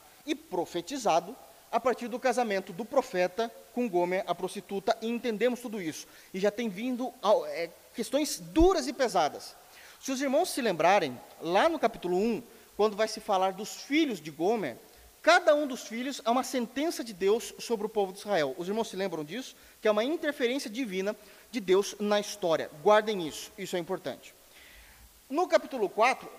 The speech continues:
o povo agora já está diante do juiz. Já está diante do juiz. Eles não estão aguardando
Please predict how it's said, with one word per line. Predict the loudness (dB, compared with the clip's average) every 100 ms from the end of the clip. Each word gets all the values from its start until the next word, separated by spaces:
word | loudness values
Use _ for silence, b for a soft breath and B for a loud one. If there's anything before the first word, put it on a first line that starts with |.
| -20 -20 -4 0
o | 0
povo | 6 8 8 6
agora | 0 0 2
já | 0
está | 2 0
diante | 2 -2 -2
do | 0
juiz. | 6 8 8 6 2 -8 -12 -20 -20 -20 -20 _ _ _ _ 4
Já | 6
está | 6 4
diante | 4 2 0
do | -4
juiz. | -4 -4 -6 -12 -18 B B B 2
Eles | 4 2
não | -2
estão | -4 2 4 6 6 4
aguardando | 6 4 6 6 6 4 0 -4 -8